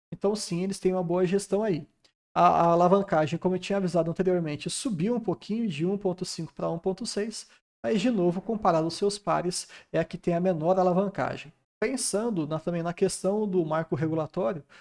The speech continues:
a empresa tem planejado, tem feito algumas reuniões e ela soltou isso aqui em dois mil e vinte, se eu não me engano, falando um pouquinho do, de como é que vai ser esse, de, o ciclo de dois mil e vinte e um até dois mil e vinte e cinco.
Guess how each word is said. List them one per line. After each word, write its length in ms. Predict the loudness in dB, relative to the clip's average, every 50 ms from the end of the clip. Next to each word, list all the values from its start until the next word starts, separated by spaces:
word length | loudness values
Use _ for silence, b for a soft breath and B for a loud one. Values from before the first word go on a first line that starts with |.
| B B _
a 120 | -2 -2
empresa 340 | -2 0 4 4 4 4 4
tem 340 | -2 -4 _ 2 2 2 2
planejado, 680 | 2 2 2 4 4 4 2 2 2 0 0 0 0 0
tem 180 | 0 0 -2 -2
feito 300 | 0 0 0 0 0 0
algumas 340 | -4 -2 -2 -2 -2 -2
reuniões 680 | 2 6 6 6 6 4 -2 -4 -4 -6 -6 -6 -8 -12 B B B B B B 0
e 140 | 6 8 8
ela 120 | 8 6
soltou 440 | 2 0 -4 -4 -4 0 2 4 4
isso 180 | 4 2 0
aqui 380 | -4 -4 -2 -4 -2 -2 -2 -2
em 100 | -2 -2
dois 240 | 0 2 0 0 0
mil 160 | -2 -4 -2
e 120 | -2 -2 -2
vinte, 420 | -2 -2 -2 -4 -4 -4 -6 -8
se 100 | -6 -6
eu 60 | -4
não 100 | -4 -2
me 100 | -2 -4
engano, 380 | -4 -4 -4 -4 -4 -4 -4 -6 B B B B B B
falando 260 | _ 2 2 4 2 0
um 60 | -2
pouquinho 420 | -4 -4 -2 -2 -2 0 0 0
do, 120 | -2 -2 -4
de 140 | -6 -4
como 160 | -4 -4 -4 -4
é 20 |
que 100 | -4 -2
vai 160 | 0 0 0
ser 380 | 0 0 2 4 4 4 4 2 2
esse, 420 | 2 2 4 2 0 -6 -4 -4
de, 160 | -4 -4 -2 0
o 140 | 0 0
ciclo 340 | 0 0 -4 -4 -2 -2 -2
de 140 | 0 0 4
dois 260 | 6 6 4 4 2
mil 140 | -2 -2 -2
e 40 | 0
vinte 260 | -2 -2 -4 -4 -6
e 60 | -8
um 80 | -6 -6
até 160 | -4 -4 -4
dois 200 | -4 -4 -4 -4
mil 100 | -4 -4
e 40 | -2
vinte 160 | -2 -4 -4
e 40 | -6
cinco. 380 | -6 -6 -6 -8 -8 -12 _